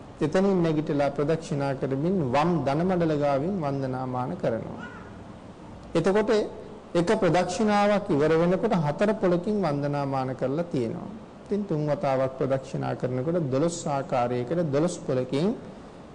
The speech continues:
බුදු පියාණන් වහන්සේට දොළොස් වතාවක් වැඳලා තියෙනවා. ඉතින් මේ එදායේ බොහොම ශ්‍රද්ධාවෙන් කරපු බුද්ධ වන්දනාව.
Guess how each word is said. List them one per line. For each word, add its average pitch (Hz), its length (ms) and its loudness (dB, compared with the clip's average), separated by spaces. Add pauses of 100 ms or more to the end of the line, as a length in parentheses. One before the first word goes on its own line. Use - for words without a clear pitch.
බුදු 147 220 -2
පියාණන් 135 400 0
වහන්සේට 135 440 -2
දොළොස් 156 360 2
වතාවක් 135 580 0
වැඳලා 131 380 -2
තියෙනවා. 117 460 -2 (1000)
ඉතින් 196 200 0
මේ 175 200 4
එදායේ 143 480 2
බොහොම 151 400 2
ශ්‍රද්ධාවෙන් 147 720 0
කරපු 165 340 0 (100)
බුද්ධ 135 320 0
වන්දනාව. 120 640 0